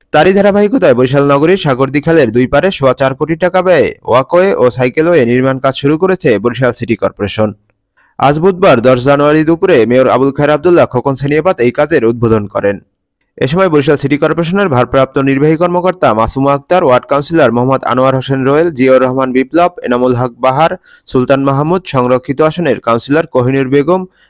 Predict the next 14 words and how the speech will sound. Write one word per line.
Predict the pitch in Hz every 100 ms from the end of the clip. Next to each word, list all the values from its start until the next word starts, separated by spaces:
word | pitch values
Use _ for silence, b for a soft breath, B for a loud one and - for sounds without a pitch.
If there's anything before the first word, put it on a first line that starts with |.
| b
আয়শা | 127 117 123
তহিদ | 127 127 123
লুনা, | 127 147 180 190 _ _ -
ইশরাত | - 147 127
জাহান | 127 131
লাভলি, | 131 135 143 185
রেশমি | 135 - 139
বেগম | 143 147 160
সহ | - 165 139 98 - _ -
প্রকৌশলী | 127 156 135 175 185
ও | 123
কর্মকর্তারা | - 123 139 151 170 185 151
উপস্থিত | 110 104 117 - 101
ছিলেন। | - 107